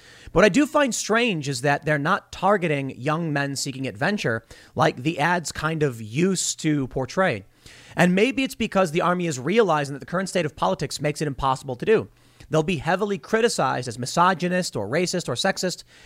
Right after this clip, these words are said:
if they do the traditional ads. Now, when you look at the Marine Corps, I pulled up a Marine Corps ad. Yeah, that's still fairly adventurous and kind of on par with what we're seeing from this Russian advertisement.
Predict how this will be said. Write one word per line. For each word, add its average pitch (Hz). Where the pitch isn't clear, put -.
if -
they 190
do 170
the 160
traditional 135
ads. 127
Now, 170
when 214
you 208
look 277
at 247
the 196
Marine 170
Corps, 113
I -
pulled 254
up 202
a 202
Marine 240
Corps 165
ad. 151
Yeah, 285
that's 285
still 330
fairly 240
adventurous 160
and 151
kind 190
of 165
on 160
par 147
with 147
what 151
we're 156
seeing 151
from 135
this 123
Russian 147
advertisement. 107